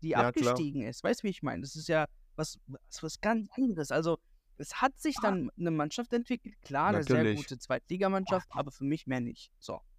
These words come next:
Speaker 1: Und von daher, so H S V ist klar, wir können jetzt über die Vergangenheit reden, aber da können wir auch über Nürnberg reden und we-,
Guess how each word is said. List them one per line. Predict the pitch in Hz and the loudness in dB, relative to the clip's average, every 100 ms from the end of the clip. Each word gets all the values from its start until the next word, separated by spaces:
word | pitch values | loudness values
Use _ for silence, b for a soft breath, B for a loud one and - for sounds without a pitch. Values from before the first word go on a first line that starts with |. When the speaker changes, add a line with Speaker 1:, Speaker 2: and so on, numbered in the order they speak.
| - _ - | -20 _ -6
Speaker 1:
Und | 143 - - - _ | -6 -8 -20 -20 _
von | - 127 | -10 -2
daher, | 139 185 185 180 - _ - | 2 2 2 -2 -8 _ -8
so | 139 131 | -6 -4
H | 156 123 | -2 -2
S | 156 | -4
V | - 156 180 190 - | -2 2 4 2 -2
ist | 156 - - - - - | -6 -6 -12 -20 -20 -18
klar, | - 160 175 202 - - | -4 2 4 4 2 -4
wir | 160 151 | -6 -4
können | 151 165 | 0 0
jetzt | 147 | 0
über | 147 | -2
die | 143 | -4
Vergangenheit | - 139 170 185 180 151 | -4 0 0 2 0 0
reden, | 156 165 143 | -2 0 -2
aber | 143 | -2
da | 147 147 - | -2 -2 -2
können | 156 143 | -2 0
wir | |
auch | - | -2
über | 151 135 | -4 -4
Nürnberg | 147 202 214 185 180 - | 0 2 4 2 0 0
reden | 175 180 151 | -2 0 -2
und | |
we-, | 135 | -4